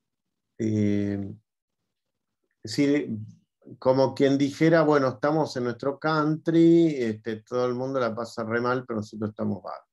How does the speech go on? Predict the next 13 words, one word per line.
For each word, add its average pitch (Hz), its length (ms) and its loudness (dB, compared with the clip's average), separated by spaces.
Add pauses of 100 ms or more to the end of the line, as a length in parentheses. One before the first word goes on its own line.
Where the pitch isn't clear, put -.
(120)
¿no? 120 200 -10
Bueno, 110 180 -6
una 104 140 -8
cosa 107 240 -14
así. - 160 -20 (920)
Eh, 107 680 2 (2500)
esa 170 320 4
situación 151 880 2
de, 113 500 0 (540)
de, 104 720 -6
digamos, 107 480 -2
de, 98 240 -2
de, 95 400 -10